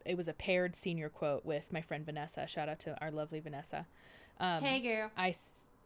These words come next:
Speaker 1: hey, girl. Um, my senior quote was, "If you need a Band-Aid,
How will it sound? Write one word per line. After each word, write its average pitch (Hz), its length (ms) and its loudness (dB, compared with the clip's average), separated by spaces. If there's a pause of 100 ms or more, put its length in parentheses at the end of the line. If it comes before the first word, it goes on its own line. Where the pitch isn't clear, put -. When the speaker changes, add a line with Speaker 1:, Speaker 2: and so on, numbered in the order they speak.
Speaker 1:
hey, 247 280 2
girl. 226 300 6 (400)
Um, 175 420 6
my 202 140 6
senior 220 260 4
quote 202 220 6
was, 170 280 4
"If 202 160 2
you 208 60 4
need 226 160 6
a 214 40 10
Band-Aid, 185 720 4